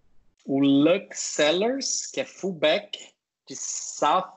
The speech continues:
Dakota State, Dakota do Sul.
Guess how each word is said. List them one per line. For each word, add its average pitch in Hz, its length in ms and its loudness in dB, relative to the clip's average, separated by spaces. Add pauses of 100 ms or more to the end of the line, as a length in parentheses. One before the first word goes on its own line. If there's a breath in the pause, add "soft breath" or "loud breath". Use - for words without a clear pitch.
(140)
Dakota 151 600 -2
State, 170 580 -4 (880)
Dakota 135 440 -4
do 127 140 -6
Sul. 208 500 -6